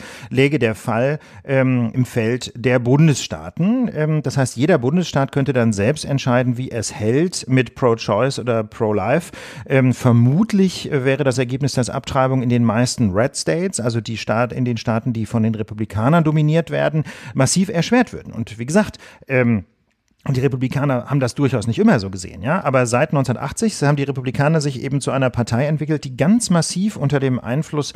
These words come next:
dieser sogenannten Pro-Life- oder Anti-Choice-Bewegung steht.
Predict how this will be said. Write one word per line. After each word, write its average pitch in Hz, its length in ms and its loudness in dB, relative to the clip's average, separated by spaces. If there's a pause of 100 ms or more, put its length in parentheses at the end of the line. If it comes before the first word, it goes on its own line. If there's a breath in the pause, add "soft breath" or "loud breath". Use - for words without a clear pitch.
(300 loud breath)
dieser 135 220 0
sogenannten 131 460 2
Pro-Life- 117 580 0
oder 117 320 -2
Anti-Choice-Bewegung 143 1200 -2
steht. 139 400 -4